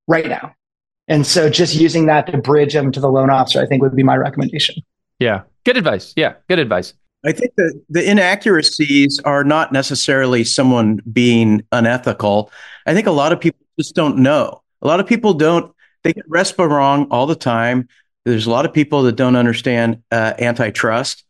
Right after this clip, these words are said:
Speaker 3: Uh, you know, sixty-seven point three,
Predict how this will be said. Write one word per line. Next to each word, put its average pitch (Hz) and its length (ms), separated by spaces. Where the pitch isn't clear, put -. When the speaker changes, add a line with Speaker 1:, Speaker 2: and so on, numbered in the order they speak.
Speaker 3:
Uh, - 80
you 143 140
know, 131 400
sixty-seven 196 1160
point 170 400
three, 175 680